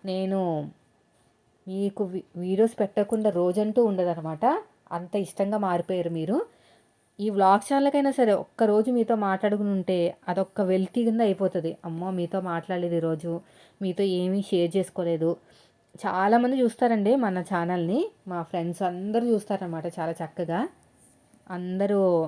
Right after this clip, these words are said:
షాక్ అయిపోతారు కొన్ని కొన్ని విషయాలు చెప్తుంటే, "అమ్మో, ఇలా ఉంటుందా, అలా ఉందా?" అని. నేను ఇంత, నేను ఇప్పుడు పిల్లల్ని తీసుకురావడానికి వెళ్ళాను కదా, డల్గా మొహం చూసి "ఏమైంది, ఏమైంది?" అని అడుగుతున్నారు. ఏం చెప్తాము, ఇ-,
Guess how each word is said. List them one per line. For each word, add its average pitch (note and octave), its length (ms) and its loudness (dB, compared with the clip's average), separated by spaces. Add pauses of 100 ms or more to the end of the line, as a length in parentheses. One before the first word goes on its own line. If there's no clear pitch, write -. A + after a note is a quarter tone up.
(100)
షాక్ G3 400 0
అయిపోతారు A#3 360 4
కొన్ని F3 220 -2
కొన్ని F3+ 220 -2
విషయాలు F#3+ 320 -4
చెప్తుంటే, F3 420 -6
"అమ్మో, E3 400 -4
ఇలా D#3+ 240 -4
ఉంటుందా, D#3+ 360 -4
అలా D#3+ 180 -4
ఉందా?" E3+ 360 -4 (440)
అని. E3+ 240 -6 (840)
నేను F#3+ 200 -4
ఇంత, F#3+ 320 -4
నేను F3+ 460 -4
ఇప్పుడు E3 260 -4 (1800)
పిల్లల్ని G3+ 240 -4
తీసుకురావడానికి A3 500 -2
వెళ్ళాను G3 260 0
కదా, G3 160 2
డల్గా F#3 500 0
మొహం F#3 440 -2
చూసి G3 280 -4
"ఏమైంది, F3+ 400 0
ఏమైంది?" E3+ 360 -2
అని F#3+ 100 -2
అడుగుతున్నారు. D#3+ 520 -4 (760)
ఏం F3+ 180 -4
చెప్తాము, G3+ 480 -4
ఇ-, F3+ 180 -4